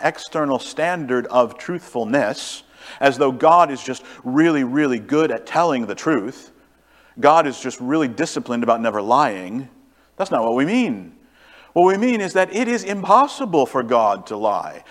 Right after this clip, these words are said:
It's not a possibility. When God says it, it is by definition truth. It's impossible for God to lie, the freshman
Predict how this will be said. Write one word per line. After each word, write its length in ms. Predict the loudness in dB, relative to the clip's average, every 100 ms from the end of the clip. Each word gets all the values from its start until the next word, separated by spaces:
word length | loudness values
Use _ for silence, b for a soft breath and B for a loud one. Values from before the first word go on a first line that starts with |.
| B
It's 140 | -4
not 220 | 4 4 4
a 20 |
possibility. 720 | 2 0 -2 -2 0 0 -4 B B
When 220 | -2 2
God 320 | 4 4 2
says 340 | 0 0 2
it, 140 | 0 -2
it 120 | -4
is 140 | -4
by 200 | -2 -2
definition 920 | 0 -4 -2 -2 -2 0 0 0 -6 -12 B B B B
truth. 640 | -2 -2 -2 -16 -20 -20 _ _ _ _ _ _ _ _ _ _ _ _ _ _ _ _
It's 140 | -10 -4
impossible 400 | 2 0 0 -6
for 140 | 0
God 200 | 0 0
to 60 | 0
lie, 520 | 2 2 0 -6 -12 -20 b b b b b _ _ _ _ -16
the 60 | -4
freshman 580 | -4 -4 -8 -10 -12